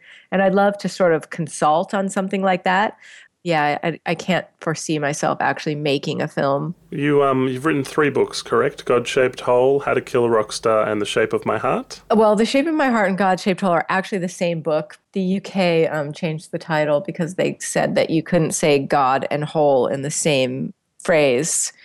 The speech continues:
Speaker 1: They thought it reminded them of a vagina.
Speaker 2: Oh, boy. <laughs>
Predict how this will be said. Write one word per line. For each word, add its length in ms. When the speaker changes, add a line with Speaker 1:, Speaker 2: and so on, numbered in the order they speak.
Speaker 1:
They 120
thought 240
it 140
reminded 520
them 160
of 120
a 80
vagina. 800
Speaker 2:
Oh, 220
boy. 340
<laughs> 60